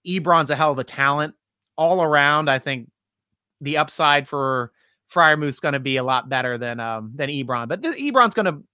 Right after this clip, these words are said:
gonna put in some good games for us this year, and he needs to. He needs to have some solid, solid games for us.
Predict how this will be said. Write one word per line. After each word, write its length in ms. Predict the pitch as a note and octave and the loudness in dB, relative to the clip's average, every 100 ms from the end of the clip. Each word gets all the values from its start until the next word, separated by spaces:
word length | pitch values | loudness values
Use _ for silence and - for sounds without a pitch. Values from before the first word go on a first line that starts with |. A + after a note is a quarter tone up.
| - | -2
gonna 160 | F#3 | -2
put 160 | D#3+ F3 | 0 -2
in 100 | D#3 | -4
some 160 | C#3+ C#3 | -6 -6
good 160 | D3 | -4
games 280 | C#3 C3 B2 | -2 -2 -4
for 160 | - B2+ | -8 -10
us 120 | - | -8
this 200 | B2+ - | -12 -10
year, 100 | B2+ | -8
and 100 | C#3+ | -4
he 60 | |
needs 280 | D#3 C#3 B2 | -4 -4 -8
to. 240 | - A2+ G#2 _ _ _ | -12 -14 -14 _ _ _
He 60 | D#3+ | -6
needs 160 | D#3 C3+ | -6 0
to 60 | |
have 140 | D3 C#3 | 0 0
some 140 | C3 | -6
solid, 500 | - E3 C#3+ C#3 C3 | 0 4 4 2 -2
solid 340 | D3+ C3 B2+ | 0 0 -2
games 260 | A#2+ A2+ A#2 | -8 -12 -14
for 200 | - G2+ | -16 -16
us. 200 | G2+ - | -16 -20